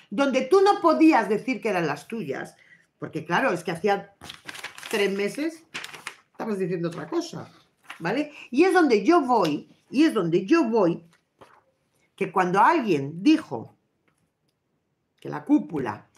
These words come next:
y no voy a decir Elite porque Elite es la otra marca, que es la única chica que no está en mi taller, que lo ha sacado por su cuenta y riesgo, que lo está haciendo con su fórmula, mm, que he probado sus productos y a mí particularmente me gustan.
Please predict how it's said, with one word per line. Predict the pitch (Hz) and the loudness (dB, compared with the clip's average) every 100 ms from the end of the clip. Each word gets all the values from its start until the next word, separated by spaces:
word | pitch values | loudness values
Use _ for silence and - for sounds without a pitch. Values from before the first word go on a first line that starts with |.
| - - | -20 -12
y | |
no | 151 208 | -6 -2
voy | 240 | -2
a | |
decir | 240 226 | -2 -4
Elite | 247 247 254 | -2 -2 -4
porque | 196 175 190 | -6 -4 -2
Elite | 214 220 220 | -2 -4 -6
es | |
la | 185 | -4
otra | 170 180 | -6 -4
marca, | 185 220 226 | -4 -4 -6
que | 208 | -6
es | 175 | -4
la | 190 | -2
única | 269 - 269 | -4 -4 -6
chica | 269 247 | -4 -6
que | 208 | -4
no | 247 | -6
está | 262 | -8
en | 247 | -8
mi | |
taller, | - 165 160 147 - - - | -8 -4 -2 -4 -6 -18 -6
que | |
lo | 202 | -4
ha | |
sacado | 233 262 233 | -2 -4 -6
por | 240 | -8
su | 202 | -10
cuenta | 196 202 | -8 -6
y | 233 | -4
riesgo, | 165 156 135 - - _ | -4 -4 -6 -10 -12 _
que | - 196 | 2 2
lo | 190 214 | 2 -2
está | 196 | -4
haciendo | 226 247 269 | -6 -10 -8
con | 262 | -6
su | 190 | -6
fórmula, | 160 180 165 147 135 - _ _ | -4 -4 -2 -4 -6 -10 _ _
mm, | - 185 175 | -10 -10 -4
que | 254 | -2
he | |
probado | 254 247 233 226 220 | 0 0 2 0 0
sus | - 226 214 202 | -2 -4 -2 -2
productos | - 220 269 302 - | 0 -2 -2 -4 -6
y | - | -2
a | 202 | -2
mí | 220 | 0
particularmente | 247 240 214 233 226 262 339 - | -2 -2 -2 -4 -4 -4 -6 -4
me | 185 185 | -4 -2
gustan. | 214 220 - 135 | -4 -6 -8 -8